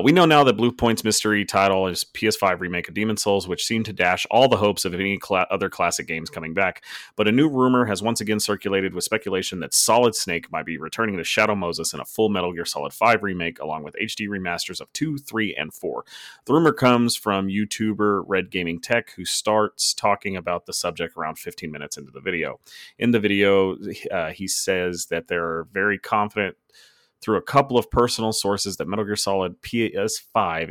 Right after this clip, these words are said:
is real. It will allegedly be a console exclusive, also coming to P C, and a full good remake of the original game. Not an enhanced port like the Twin Snakes that was released on the GameCube. It is expected to be done to the same level of detail as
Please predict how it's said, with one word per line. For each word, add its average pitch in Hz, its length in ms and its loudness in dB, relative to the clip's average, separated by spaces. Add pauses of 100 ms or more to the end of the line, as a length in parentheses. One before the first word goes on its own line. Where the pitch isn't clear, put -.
is 98 280 -4
real. 85 380 -4 (100)
It 90 80 -6
will 85 160 -2
allegedly 92 480 -2
be 87 120 -4
a 85 60 0
console 104 420 0
exclusive, 90 600 -4
also 87 320 -2
coming 87 260 -8
to 80 80 -8
P 87 160 -8
C, 80 320 -4
and 64 100 -8
a 71 60 -8
full 101 380 -2
good 87 320 -4
remake 82 420 -4
of 76 80 -10
the 69 100 -12
original 78 360 -12
game. 78 340 -10 (400)
Not 98 240 4
an 95 60 -2
enhanced 117 460 0
port 110 280 2
like 82 160 -2
the - 80 -16
Twin 78 260 -10
Snakes 120 440 0
that - 120 -6
was 82 140 -10
released 82 340 -6
on 80 100 -10
the 78 60 -12
GameCube. 98 540 -2 (380)
It 107 120 0
is 101 60 -2
expected 104 400 0
to 95 80 -10
be 90 460 -4
done 87 340 -2
to - 100 -16
the 80 80 -6
same 110 280 0
level 92 240 2
of 87 80 -4
detail 87 380 -2
as 76 140 -4